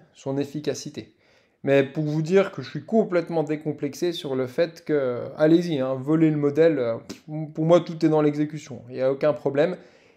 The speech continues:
Et puis moi, une fois de plus, je suis intéressé que par les gens qui veulent investir dans un artisan, quoi.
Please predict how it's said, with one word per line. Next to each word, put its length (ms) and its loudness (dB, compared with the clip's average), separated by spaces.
Et 140 -6
puis 200 -4
moi, 280 6
une 80 0
fois 160 2
de 60 -10
plus, 180 -2
je 120 -8
suis 120 -2
intéressé 580 2
que 100 -2
par 240 2
les 140 -2
gens 240 2
qui 220 -14
veulent 240 2
investir 560 -4
dans 240 -4
un 120 -4
artisan, 440 -6
quoi. 180 -16